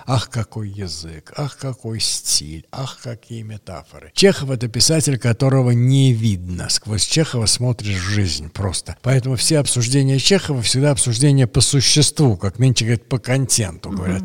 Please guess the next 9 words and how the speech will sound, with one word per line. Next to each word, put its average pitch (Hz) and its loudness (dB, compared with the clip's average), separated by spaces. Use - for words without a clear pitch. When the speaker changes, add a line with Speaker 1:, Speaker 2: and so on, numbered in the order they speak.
Speaker 1:
"Что 165 4
за 151 6
люди? 139 2
Ну 123 0
разве 139 2
так 131 -2
можно? 117 -2
Ну 120 -4
какие 135 0